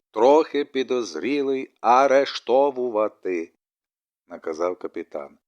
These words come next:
І вони арештовують. Тільки не шугаїв, бо капітан вірить, коли не зловлять Миколи інакше, то він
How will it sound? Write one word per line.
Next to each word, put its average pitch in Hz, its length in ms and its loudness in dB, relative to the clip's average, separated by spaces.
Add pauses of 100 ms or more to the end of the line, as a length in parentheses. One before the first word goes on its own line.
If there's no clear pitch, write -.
(1000)
І 165 120 8
вони 226 260 4
арештовують. 92 840 -6 (1700)
Тільки 110 540 -4 (1200)
не 113 160 -4
шугаїв, 101 720 -4 (680)
бо 85 160 -10
капітан 107 640 -8
вірить, 80 560 -12
коли 98 320 -6
не 87 160 -16
зловлять 80 600 -10
Миколи 82 560 -10
інакше, 104 600 -10 (500)
то 85 80 -20
він 98 200 -12